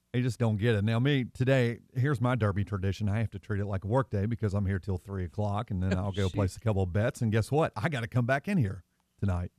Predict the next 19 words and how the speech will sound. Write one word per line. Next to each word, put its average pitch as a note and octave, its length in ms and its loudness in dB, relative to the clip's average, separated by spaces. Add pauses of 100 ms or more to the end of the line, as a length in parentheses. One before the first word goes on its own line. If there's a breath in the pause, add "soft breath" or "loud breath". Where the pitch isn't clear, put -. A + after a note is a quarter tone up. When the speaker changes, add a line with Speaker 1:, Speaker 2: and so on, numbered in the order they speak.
(160)
Speaker 2:
Oh, C4 180 2
you're G#3 180 -2
kidding. E4+ 500 -4
Speaker 1:
Yeah, G#2+ 180 4
so A2 280 -2
my B2+ 200 0
Derby G#2 260 2
day F#2+ 160 2
revolves F2+ 420 0
around F2+ 220 2
this F2+ 160 0
place. - 540 -14
Speaker 2:
Is A#3+ 100 -2
that A3+ 160 2
typically B3+ 420 -2
the B3+ 100 -6
way B3+ 160 0
it B3+ 60 -2
is? D4 380 -6